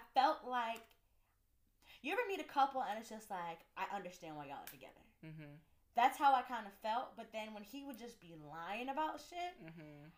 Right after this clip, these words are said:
Speaker 1: I was just like, "For what?" Like, for what? Like, when he was in the house and you're supposed to be working on your marriage,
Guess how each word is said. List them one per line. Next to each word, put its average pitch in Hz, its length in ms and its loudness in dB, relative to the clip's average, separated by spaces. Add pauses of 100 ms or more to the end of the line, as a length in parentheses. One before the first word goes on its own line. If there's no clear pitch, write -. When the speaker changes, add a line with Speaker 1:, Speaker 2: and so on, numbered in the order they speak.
(120)
Speaker 1:
I 262 180 2
was 269 160 -6
just 247 200 -10
like, 233 180 -12
"For 196 80 -12
what?" 180 320 -10 (1600)
Like, 208 160 -10
for 214 240 -12
what? 190 400 -6 (600)
Like, 202 140 -8
when 202 120 -6
he 208 340 -10
was 196 440 -2 (720)
in 277 180 0
the 277 60 -2
house 262 540 0
and 214 100 -12
you're 233 100 -8
supposed 254 220 -6
to 247 60 -8
be 214 40 -14
working 247 220 -4
on 247 100 -6
your 226 100 -10
marriage, 233 500 -2